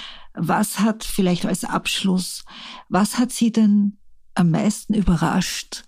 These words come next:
oder auch empört oder berührt bei dieser Aufarbeitung?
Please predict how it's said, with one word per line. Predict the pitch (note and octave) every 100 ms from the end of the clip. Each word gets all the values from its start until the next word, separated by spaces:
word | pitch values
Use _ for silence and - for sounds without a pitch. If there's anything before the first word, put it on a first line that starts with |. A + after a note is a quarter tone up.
| -
oder | F#3+ F3+ -
auch | E3+
empört | E3+ - E3+ F3 G3 G#3+ G#3
oder | F3+ F3
berührt | E3+ E3+ F3 G3+ G3+ F3 - -
bei | D#3
dieser | E3 E3 D#3+ -
Aufarbeitung? | - - - - G#3 - E3+ E3+ F3